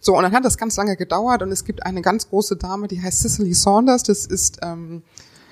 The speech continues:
äh, eine Krankenschwester unter anderem, die im, im Zweiten Weltkrieg Menschen begl-, also sie hat gesagt, „Ich gehe jetzt hier in,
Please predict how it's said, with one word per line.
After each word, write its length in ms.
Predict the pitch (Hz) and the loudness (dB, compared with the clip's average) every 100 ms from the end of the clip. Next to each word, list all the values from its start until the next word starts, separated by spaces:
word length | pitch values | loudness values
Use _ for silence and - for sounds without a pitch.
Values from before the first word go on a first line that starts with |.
| _ | _
äh, 80 | 170 | -6
eine 280 | 160 147 151 | -4 -6 -4
Krankenschwester 540 | - 262 - 208 - | -2 0 0 0 0
unter 220 | 165 185 | 0 0
anderem, 260 | 147 165 165 | 0 0 -2
die 120 | 156 | -2
im, 140 | 160 151 - - | -4 -6 -10 -8
im 140 | - | -6
Zweiten 420 | - - 269 - 180 | -2 0 2 2 4
Weltkrieg 580 | 196 254 - 214 - - _ _ _ _ _ - | 2 0 -4 -8 -10 -20 _ _ _ _ _ 0
Menschen 440 | 180 214 - 220 | 4 4 2 0
begl-, 160 | 208 180 | 2 0
also 120 | 160 | 0
sie 60 | 160 | 0
hat 60 | |
gesagt, 260 | - 147 139 | -2 -4 -2
„Ich 160 | 165 - | -4 -6
gehe 160 | 165 | -10
jetzt 180 | 160 156 | -4 -2
hier 200 | - 147 | 0 2
in, 240 | - 147 | 2 2